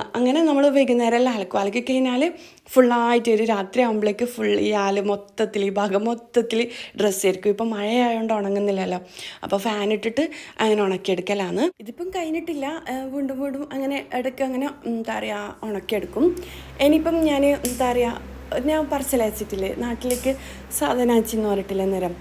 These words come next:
അത് വന്നിട്ടുണ്ട്. അത് പെട്ട് വിളിക്കൽ വീഡിയോ ഞാൻ ചെയ്യുമെന്ന് പറഞ്ഞിട്ടുണ്ടായിന്. അതെല്ലാം ഓപ്പൺ ആക്കിയ കേട്ടോ, വീഡിയോ ഒന്നും എടുത്തിട്ടില്ല. ആ, പിന്നെ ഇതെല്ലാം ഞാൻ അന്നേരം സെയിൽ ചെയ്യാൻ അങ്ങനെ കൊണ്ടാന്നെന്ന് പറഞ്ഞിട്ടില്ലേ, അയച്ചെന്ന് പറഞ്ഞിട്ടില്ലേ,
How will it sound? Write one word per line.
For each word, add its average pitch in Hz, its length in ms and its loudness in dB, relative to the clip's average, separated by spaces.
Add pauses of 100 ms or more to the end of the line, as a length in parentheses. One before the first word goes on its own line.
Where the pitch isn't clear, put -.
(340)
അത് 311 240 2
വന്നിട്ടുണ്ട്. 220 680 4 (100)
അത് 254 200 2
പെട്ട് 254 280 -2
വിളിക്കൽ 294 300 0
വീഡിയോ 254 260 2
ഞാൻ 254 180 6
ചെയ്യുമെന്ന് 208 400 -2
പറഞ്ഞിട്ടുണ്ടായിന്. 202 760 -2 (360)
അതെല്ലാം 226 580 0
ഓപ്പൺ 247 320 0
ആക്കിയ 233 300 -2
കേട്ടോ, 202 240 -2
വീഡിയോ 196 340 -2
ഒന്നും 202 120 0
എടുത്തിട്ടില്ല. 196 640 -4 (360)
ആ, 208 220 2
പിന്നെ 247 320 2
ഇതെല്ലാം 294 600 4
ഞാൻ 262 220 4
അന്നേരം 247 460 2
സെയിൽ 247 240 2
ചെയ്യാൻ 233 240 2
അങ്ങനെ 226 200 2
കൊണ്ടാന്നെന്ന് 202 520 0
പറഞ്ഞിട്ടില്ലേ, 190 360 -2
അയച്ചെന്ന് 190 360 -4
പറഞ്ഞിട്ടില്ലേ, 185 420 -2